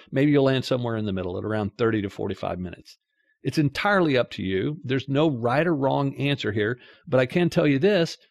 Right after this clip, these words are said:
for someone just starting out, and especially if you're planning to do your own editing, all the work on your own,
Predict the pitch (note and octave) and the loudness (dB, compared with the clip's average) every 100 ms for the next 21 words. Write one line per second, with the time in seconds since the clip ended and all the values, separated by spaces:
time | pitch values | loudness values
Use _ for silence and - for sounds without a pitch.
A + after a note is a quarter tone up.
0 | _ _ B2+ - C3+ D3 E3+ D3+ E3 - | _ _ -4 0 0 2 2 2 -2 0
1 | D3 C3 F3 G3+ C3 C3 F#3+ - _ _ | 0 2 2 0 0 -2 -6 -16 _ _
2 | _ A2 G#2 - C3+ C3 - D#3+ E3+ D#3+ | _ -6 -6 -4 -2 -2 0 0 2 2
3 | D#3 - C#3 D#3+ D#3 C#3+ A2 C3 D3+ E3 | 0 2 4 4 2 0 4 6 8 6
4 | D#3+ D3 D3 F3 D#3 A#2 A#2 B2 A2 C3 | 4 2 2 2 2 2 2 2 0 0
5 | C#3+ D3 E3+ E3 D3 A#2+ B2 | 0 0 0 2 2 2 0